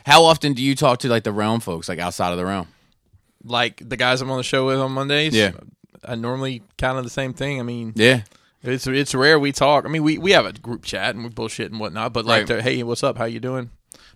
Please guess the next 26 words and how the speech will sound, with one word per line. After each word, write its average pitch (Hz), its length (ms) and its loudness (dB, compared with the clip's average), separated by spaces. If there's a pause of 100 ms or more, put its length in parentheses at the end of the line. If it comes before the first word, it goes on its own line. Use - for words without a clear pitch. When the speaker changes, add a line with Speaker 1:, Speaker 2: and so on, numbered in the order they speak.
Speaker 2:
Be 160 160 -2
pretty 160 320 -4
few 147 200 -6
and 135 100 -4
far 131 160 0
between 120 320 -10
to 113 80 -8
reach 113 200 -10
out. 113 300 -8
Speaker 1:
Yeah, 143 200 6
there's 131 160 4
something, 170 720 -2 (360)
there's 131 180 4
something 143 720 -2 (160)
there. 98 680 -2 (280)
Like, 110 200 2
Speaker 2:
Yeah. 98 140 -6
Speaker 1:
I, 78 340 0
like, 120 220 -4
uh, 131 120 -4
'cause 127 120 -6
I'll 131 120 2
tell 160 160 0
you, 160 160 0
like, 107 240 0
and, 120 120 0